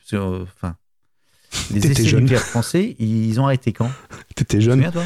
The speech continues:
Speaker 2: Oui, sous Chirac, euh,
Speaker 1: Ouais, en
Speaker 2: euh,
Speaker 1: quatre-vingt-seize.
Speaker 2: voilà, c'est ça.
Speaker 1: Et après, ap-, donc une fois qu'ils ont bien niqué le, le, le, la plage, ils ont été niquer la mer.
Speaker 2: C'est ça, là, en
Speaker 1: Avec
Speaker 2: Polynésie française, coucou
Speaker 1: C'est ça,
Speaker 2: Pascal.
Speaker 1: ouais. Coucou Pascal.
Speaker 2: Voilà, où on a tiré,
Speaker 1: Pascal
Speaker 2: euh,
Speaker 1: avec son troisième bras.
Speaker 2: C'est
Speaker 1: On sait
Speaker 2: ça.
Speaker 1: pourquoi son troisième bras.
Speaker 2: <laughs> Où,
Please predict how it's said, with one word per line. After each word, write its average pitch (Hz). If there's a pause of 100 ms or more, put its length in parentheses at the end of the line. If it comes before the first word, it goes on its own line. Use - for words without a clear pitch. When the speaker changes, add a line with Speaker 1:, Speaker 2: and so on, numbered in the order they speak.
(120)
Speaker 2:
Oui, 165
sous -
Chirac, 185
euh, 104
Speaker 1:
Ouais, 101
en 107
Speaker 2:
euh, 117
Speaker 1:
quatre-vingt-seize. 113
Speaker 2:
voilà, 117
c'est -
ça. 120
Speaker 1:
Et 113
après, 147
ap-, 131
donc 135
une 160
fois 180
qu'ils 135
ont 127
bien 135
niqué 143
le, 117 (180)
le, 117 (600)
le, 101
la 101
plage, 160
ils 117
ont -
été 120
niquer 123
la 139
mer. 131 (160)
Speaker 2:
C'est 147
ça, 131
là, 127
en 104
Speaker 1:
Avec 101
Speaker 2:
Polynésie 123
française, 127
coucou 123
Speaker 1:
C'est 123
ça, -
Speaker 2:
Pascal. 139
Speaker 1:
ouais. 156 (600)
Coucou 120
Pascal. 120
Speaker 2:
Voilà, 120
où 143
on 139
a 131
tiré, 135
Speaker 1:
Pascal 127
Speaker 2:
euh, 165
Speaker 1:
avec 175
son 127
troisième 143
bras. 117
Speaker 2:
C'est -
Speaker 1:
On -
sait -
Speaker 2:
ça. 127
Speaker 1:
pourquoi 135
son 370
troisième 135
bras. 123
Speaker 2:
<laughs> 214
Où, 160